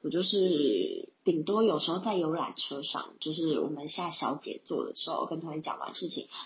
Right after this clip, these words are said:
然后在小姐，小姐座的时候，我会就上个发卷，就这样。其余时间我就是让她，反正塌了就塌，对。然后我化妆也超快的，就是保养品嘛，就是，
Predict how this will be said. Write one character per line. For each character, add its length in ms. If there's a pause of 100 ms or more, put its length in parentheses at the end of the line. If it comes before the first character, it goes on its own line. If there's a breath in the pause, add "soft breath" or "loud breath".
然 100
后 80
在 60
小 160
姐， 180
小 220
姐 160
座 160
的 80
时 100
候， 80
我 100
会 240 (280 loud breath)
就 80
上 240
个 80
发 240
卷， 240 (240)
就 100
这 140
样。 240 (580 loud breath)
其 220
余 80
时 160
间 180
我 80
就 60
是 120
让 220
她， 240
反 140
正 80
塌 260
了 140
就 100
塌， 460
对。 220 (260 loud breath)
然 120
后 60
我 80
化 180
妆 220
也 140
超 240
快 240
的， 160
就 100
是 460 (1120 loud breath)
保 160
养 180
品 300
嘛， 140 (420)
就 120
是， 160